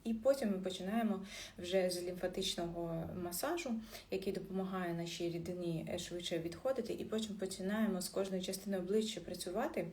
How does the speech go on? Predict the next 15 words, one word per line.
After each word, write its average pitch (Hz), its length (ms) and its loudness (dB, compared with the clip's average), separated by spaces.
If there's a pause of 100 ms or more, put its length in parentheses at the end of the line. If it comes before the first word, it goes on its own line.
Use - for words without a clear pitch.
(960)
Давайте 170 360 -4
я 165 80 -2
буду 170 200 0 (560)
робити 180 560 0
з 170 80 -2
вами. 220 340 0 (500)
Е, 180 80 -2
з - 80 -2
кожної 220 340 4
частини 196 360 0
обличчя 208 400 6
працювати, 196 580 -2
і 190 200 0
вже 208 200 2
ви 208 260 0